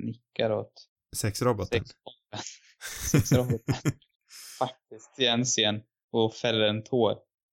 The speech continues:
Speaker 2: Ja, det är kanske möjligt. Jag minns det som att det var när hon kramade sin brorsa på hemmet där, men det kanske var en till scen.
Speaker 1: Mm. Man känner ju igen den där karaktären.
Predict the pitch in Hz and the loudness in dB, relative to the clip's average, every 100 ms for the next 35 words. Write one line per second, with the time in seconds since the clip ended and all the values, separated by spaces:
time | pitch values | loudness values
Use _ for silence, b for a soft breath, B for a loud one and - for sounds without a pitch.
0 | - 113 117 120 117 107 110 110 107 101 | -6 -2 0 0 0 -2 -2 0 0 -2
1 | - 131 123 110 101 107 104 98 98 95 | 0 2 4 2 0 -2 -2 -2 -2 -2
2 | 92 95 104 95 95 98 101 104 98 - | -4 -4 -2 -2 -4 -4 -4 -2 -2 -2
3 | 107 - 95 98 98 92 - 95 101 107 | -4 -2 -2 -2 -4 -8 -6 -6 -4 -6
4 | 107 110 - 107 104 98 98 - - - | -4 -2 -2 -2 -2 -4 -8 -8 -6 -10
5 | - _ _ _ - 113 107 110 110 _ | -10 _ _ _ -16 -6 -2 -2 -4 _
6 | _ _ - - _ _ _ _ - 120 | _ _ -20 -20 _ _ _ _ -4 -2
7 | 151 147 147 180 185 123 113 101 - 110 | 0 0 2 0 0 0 0 -2 -2 -8
8 | 110 - 135 - | -6 -2 -2 -4